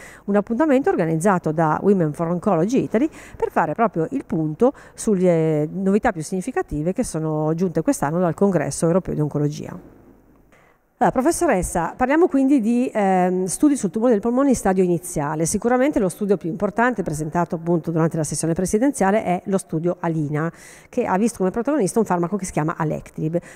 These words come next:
Ci racconta un po' più in dettaglio, diciamo, che cos'è questo studio, qual è il risultato principale e qual è l'importanza di questo studio, perché è così importante?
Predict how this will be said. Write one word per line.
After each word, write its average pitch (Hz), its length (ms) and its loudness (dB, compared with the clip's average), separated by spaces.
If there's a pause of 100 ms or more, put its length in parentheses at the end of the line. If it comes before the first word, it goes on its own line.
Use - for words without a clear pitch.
Ci - 100 -4
racconta 311 300 2
un 175 80 -2
po' 208 160 4
più 185 100 -4
in 190 60 0
dettaglio, 208 320 0
diciamo, 202 260 0
che 180 140 -2
cos'è 220 260 -2
questo 190 280 -6
studio, 294 280 -2
qual 185 200 0
è 202 40 2
il 202 80 2
risultato 180 360 -4
principale 247 840 0
e 196 160 0
qual 196 160 0
è 262 80 4
l'importanza 180 720 0
di 160 100 -6
questo 170 240 -8
studio, 160 420 -8
perché 185 220 -2
è 185 60 -2
così 160 160 0
importante? 160 640 -8